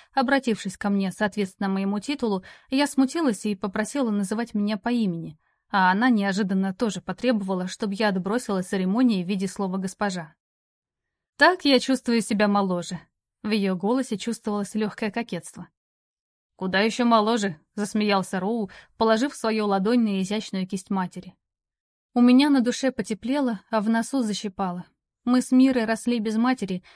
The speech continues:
и хотя мы не были одиноки, благодаря друг другу и Алексе, появившейся позднее, сейчас я почувствовала, что мамы мне все-таки не хватало все эти годы. «Лиса?» — в голосе Роу был вопрос, а в глазах тревога.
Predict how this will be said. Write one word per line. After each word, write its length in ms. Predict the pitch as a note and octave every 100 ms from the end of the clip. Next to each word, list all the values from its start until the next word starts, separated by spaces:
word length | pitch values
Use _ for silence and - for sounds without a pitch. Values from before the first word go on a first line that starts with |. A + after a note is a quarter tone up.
| _ -
и 80 |
хотя 320 | - C4 C4 A#3+
мы 160 | B3
не 140 | C4 D4+
были 200 | G#3 F#3
одиноки, 640 | G3 G#3+ G#3+ F#3+ F#3 F3+
благодаря 500 | G#3+ G#3+ A3 G#3+ A3+
друг 280 | G#3 G3 G3
другу 320 | A3+ C4 G3
и 100 | F#3
Алексе, 500 | F#3 F#3+ B3+ - -
появившейся 640 | F3+ G3+ F#3+ G3 - F#3+ F#3+
позднее, 520 | G#3 G3 G3+ F3+ F3 - - _
сейчас 400 | - B3 D#4 D4+
я 120 | B3+ C4
почувствовала, 680 | A#3+ - C#4+ - A3+ A3+
что 220 | G#3+ - G#3+
мамы 360 | A3 B3 G3+
мне 260 | F3+ F#3+ F#3+
все-таки 440 | - A3 F#3+ G#3+
не 100 | A3
хватало 500 | F#3+ G#3+ G3+ G3+ F3
все 220 | E3 -
эти 140 | F#3 G3
годы. 340 | F#3+ F#3+ D#3+ - _ _ _ _ _ _ _ _ _ _ -
«Лиса?» — 500 | E3+ F#3 - A3+ - _ _ _ _
в 160 | F#3+ F#3
голосе 400 | F#3+ F3+ - F#3+
Роу 220 | A3+ G3
был 260 | F#3 G3
вопрос, 480 | F3+ F3+ - B3 -
а 160 | F3+ E3+
в 60 |
глазах 400 | E3+ G3 G3 G#3+
тревога. 500 | - A#3 G3+ E3 E3